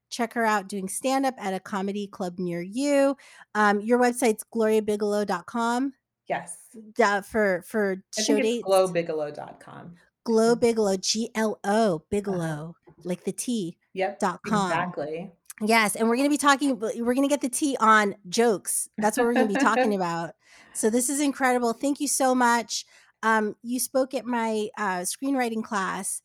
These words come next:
Speaker 1: and, and then I, uh, I D M'd you, and then you D M'd me back, and I was like, "She's so nice.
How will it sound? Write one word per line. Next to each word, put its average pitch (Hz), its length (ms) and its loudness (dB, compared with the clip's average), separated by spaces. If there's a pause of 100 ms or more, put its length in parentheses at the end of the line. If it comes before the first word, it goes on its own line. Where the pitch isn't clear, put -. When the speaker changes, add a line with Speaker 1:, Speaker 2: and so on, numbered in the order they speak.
(340)
Speaker 1:
and, 202 560 0
and 220 160 -2
then 214 160 -2
I, 196 320 -4
uh, 190 260 -2
I 208 100 -2
D 233 260 0
M'd 247 240 2
you, 185 340 0 (100)
and 240 120 0
then 262 100 4
you 262 120 2
D 294 180 0
M'd 294 120 2
me 294 120 2
back, 302 380 2
and 254 100 -4
I 269 60 0
was 277 100 -2
like, 302 100 -6
"She's - 220 -2
so 349 140 4
nice. 330 640 0